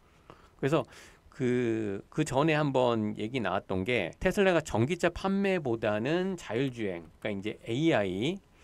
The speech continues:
기술을 우선순위로 두고 있다는 점을 좀 많이 강조했어요. 그러니까 테슬라가 뭐 이제 전기차 파는 회사, 일론 머스크는 회사라기보다는 에이아이, 그러니까 자율주행과 인공지능 기술을 우선순위에 두고 있다라는 거를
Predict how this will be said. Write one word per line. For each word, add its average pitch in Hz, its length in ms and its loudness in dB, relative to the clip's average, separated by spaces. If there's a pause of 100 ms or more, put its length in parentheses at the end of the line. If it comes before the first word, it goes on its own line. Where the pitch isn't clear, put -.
(360)
기술을 160 540 2
우선순위로 170 600 2
두고 120 340 0
있다는 123 500 -4
점을 101 220 0
좀 92 220 -4
많이 104 200 -6
강조했어요. 101 520 -4 (160)
그러니까 117 160 -4 (420)
테슬라가 156 680 0 (460)
뭐 104 160 -4
이제 98 480 -2 (200)
전기차 160 360 -2
파는 156 640 0
회사, 143 800 0 (540)
일론 156 240 0
머스크는 131 360 -6 (200)
회사라기보다는 123 1300 -2 (600)
에이아이, 123 420 2 (180)
그러니까 98 120 -2
자율주행과 131 680 0
인공지능 147 800 0
기술을 123 580 0
우선순위에 160 580 0
두고 107 260 -6
있다라는 - 1200 -6
거를 110 380 -2